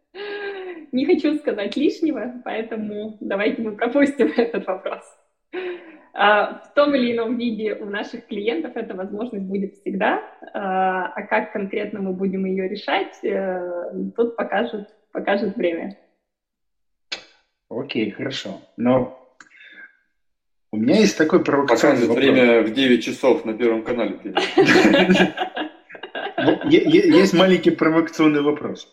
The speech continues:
Speaker 2: Мы всё про продажи, про продажи, а, клиентов, да? Но есть момент, а,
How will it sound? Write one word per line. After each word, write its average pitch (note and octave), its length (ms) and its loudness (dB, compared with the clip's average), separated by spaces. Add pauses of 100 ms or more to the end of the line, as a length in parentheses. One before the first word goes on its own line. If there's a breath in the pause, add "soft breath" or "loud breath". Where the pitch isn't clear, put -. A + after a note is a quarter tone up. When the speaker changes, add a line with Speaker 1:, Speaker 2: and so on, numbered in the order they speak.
(880)
Speaker 2:
Мы D3 160 2
всё D#3 160 2
про C#3 160 -2
продажи, D#3 420 0
про C3+ 120 -8
продажи, B2+ 640 -2 (640 soft breath)
а, B2 340 -2
клиентов, B2 500 -2 (180)
да? C#4 260 -4 (260)
Но - 280 -2
есть G#3 280 0
момент, D#3+ 400 -2 (400)
а, G#2 440 -10